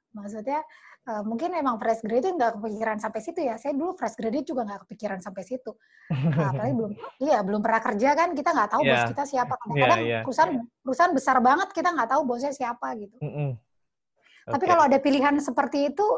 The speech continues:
Speaker 1: itu boleh jadi pertimbangan juga gitu. Jadi misalkan ada dua, tiga pilihan pekerjaan, kita lihat bosnya siapa. Karena, eh,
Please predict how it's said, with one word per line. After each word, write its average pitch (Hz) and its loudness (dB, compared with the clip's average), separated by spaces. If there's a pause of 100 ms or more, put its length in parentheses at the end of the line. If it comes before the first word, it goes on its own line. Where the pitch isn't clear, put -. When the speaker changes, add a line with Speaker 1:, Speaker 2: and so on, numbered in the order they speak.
(100)
Speaker 1:
itu 381 -2
boleh 240 2
jadi 220 -2
pertimbangan 226 -2
juga 269 0
gitu. 208 -12
Jadi 233 -4
misalkan 302 -4
ada 233 -2
dua, 226 -2
tiga 226 -4
pilihan 226 -6
pekerjaan, 214 -8 (480)
kita 233 -4
lihat 320 2
bosnya 226 -2
siapa. 262 0
Karena, 269 -2 (240)
eh, 208 -6